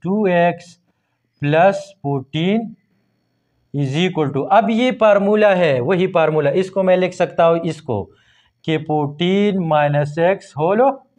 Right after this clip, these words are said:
स्क्वायर। तो ये हमारे पास यही फार्मूला बनता है कि a minus b whole square which is equal to a square plus b square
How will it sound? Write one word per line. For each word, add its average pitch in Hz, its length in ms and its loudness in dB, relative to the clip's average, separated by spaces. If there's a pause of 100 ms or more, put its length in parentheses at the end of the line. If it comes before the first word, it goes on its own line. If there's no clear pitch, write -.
(560)
स्क्वायर। 143 480 -4 (380)
तो 160 120 0
ये 175 220 2
हमारे 214 420 4
पास 202 380 4
यही 185 280 0
फार्मूला 160 440 2
बनता 131 320 -2
है 147 140 0
कि 139 140 -6 (140)
a 165 120 2 (200)
minus 135 400 -2
b 160 260 -4
whole 170 240 0 (840)
square 156 520 -2
which 151 200 -6
is 147 160 -8
equal 156 240 -4
to 147 140 -6 (120)
a 165 140 2 (120)
square 170 600 0 (500)
plus 131 300 -2
b 160 300 -4
square 170 500 -2